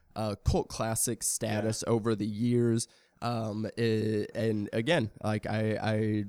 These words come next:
Speaker 1: knew lots about this movie, but I, al-, or I had known lots of people's opinions about, like, I've only ever heard good things about this movie.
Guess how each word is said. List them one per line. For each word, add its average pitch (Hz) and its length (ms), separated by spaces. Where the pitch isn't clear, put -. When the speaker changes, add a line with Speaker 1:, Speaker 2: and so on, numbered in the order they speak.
Speaker 1:
knew 123 680
lots 107 320
about 123 360
this 113 180
movie, 113 400
but 104 320
I, 104 380
al-, 113 220
or 123 300
I 117 80
had 117 160
known 123 400
lots 117 220
of 110 80
people's 110 260
opinions 113 480
about, 107 300
like, 107 180
I've 127 180
only 117 300
ever 98 220
heard 107 240
good 110 180
things 110 240
about 101 240
this 92 160
movie. 107 380